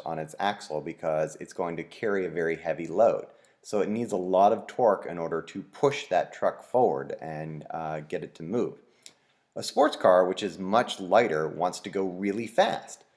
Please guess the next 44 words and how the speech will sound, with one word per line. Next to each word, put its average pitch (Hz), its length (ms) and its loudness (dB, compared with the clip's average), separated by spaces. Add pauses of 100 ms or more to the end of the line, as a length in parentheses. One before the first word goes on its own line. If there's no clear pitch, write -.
(220)
So 95 440 2
it's - 200 2
going - 180 2
to 117 80 4
want 98 220 4
a - 20 0
lot 87 240 4
of 85 100 -2
torque 85 380 -4
in 80 80 -4
order 80 200 -4
to 73 60 -12
get 80 160 -4
a 85 40 -2
lot 85 340 2
of 82 80 -4
force 76 360 -4
to 82 100 -18
get 80 280 -4
a 90 60 -8
very 78 320 -4
large 71 260 -4
acceleration. 82 760 -2 (420)
Okay? 78 180 -2 (180)
Pickup 156 280 4
truck 131 200 6
doesn't 113 180 2
have 101 100 4
a 98 40 0
lot 98 180 8
of 87 60 2
acceleration 101 840 2 (180)
because 82 200 -6
it's 73 100 -14
gonna 80 140 -6
be 78 80 -8
hauling 82 320 2
a 76 60 -6
lot 76 180 0
of 76 80 -4
mass 85 640 -4 (320)
under 85 200 -4
that - 280 -4
torque. - 340 2